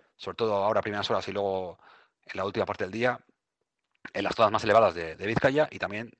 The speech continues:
en las zonas más cercanas a la, en las zonas de costa. Pero en general, una semana en la cual, pues, eh, tendremos,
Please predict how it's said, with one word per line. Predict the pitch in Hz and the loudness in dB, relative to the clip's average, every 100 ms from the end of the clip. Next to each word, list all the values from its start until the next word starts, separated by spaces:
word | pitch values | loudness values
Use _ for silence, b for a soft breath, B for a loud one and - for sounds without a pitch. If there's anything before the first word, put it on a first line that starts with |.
| - | -8
en | |
las | 90 | -8
zonas | - 101 | -4 -4
más | 95 | -4
cercanas | 92 - 98 82 | -6 -4 -6 -6
a | |
la, | 76 - | -10 -10
en | 87 | -14
las | 85 | -8
zonas | - 95 | -4 -4
de | 87 | -4
costa. | 85 - - _ b b b b b b _ | -8 -10 -18 _ b b b b b b _
Pero | 104 | 0
en | 107 | 2
general, | 104 127 151 _ _ _ | 6 6 4 _ _ _
una | 131 117 | -4 -2
semana | 113 110 | -2 0
en | |
la | 98 | 0
cual, | 104 123 131 _ b b b b _ | 4 2 0 _ b b b b _
pues, | - 95 92 - | -6 -4 -2 -2
eh, | 92 90 90 90 87 85 85 | -4 -4 -8 -10 -10 -14 -16
tendremos, | - 98 110 101 - | -10 -6 -4 -6 -8